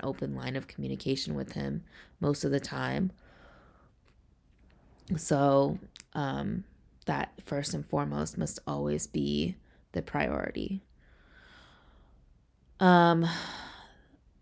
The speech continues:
sleep, I've learned, is very important as well.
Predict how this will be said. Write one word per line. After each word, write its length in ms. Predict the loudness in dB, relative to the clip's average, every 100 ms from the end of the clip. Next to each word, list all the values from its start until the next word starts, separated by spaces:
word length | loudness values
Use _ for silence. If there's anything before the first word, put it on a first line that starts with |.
| _ _ _ _ _ _ _
sleep, 580 | -6 -4 6 8 8 4 6
I've 180 | 8 10
learned, 220 | 8 8
is 140 | 6
very 260 | 8 8 8
important 480 | 4 2 2 4 2
as 240 | 0 0
well. 420 | -2 2 4 2